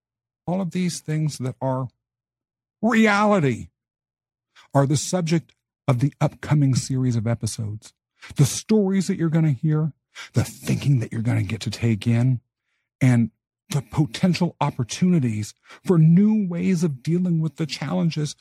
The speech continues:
that everyday folks just like me face all the time are going to blow your mind and actually help you live a better life.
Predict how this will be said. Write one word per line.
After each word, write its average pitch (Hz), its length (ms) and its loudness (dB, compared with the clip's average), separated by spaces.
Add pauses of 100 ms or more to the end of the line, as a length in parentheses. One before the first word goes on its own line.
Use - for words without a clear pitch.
(180)
that 156 200 -2 (540)
everyday 226 480 0
folks 226 480 -4 (180)
just - 300 -6
like 202 260 -4
me 190 380 2 (420)
face 208 300 0
all 240 220 2
the 214 100 0
time 240 500 2 (960)
are 160 120 0 (100)
going 180 320 2
to 147 280 -4 (280)
blow 131 500 0 (340)
your 120 360 -2 (100)
mind 120 500 -4 (800)
and 143 140 2 (260)
actually 107 580 -8 (1120)
help 113 300 -4
you 107 140 -4
live 104 420 -4 (480)
a 85 60 -6
better 98 320 -4
life. 92 460 -6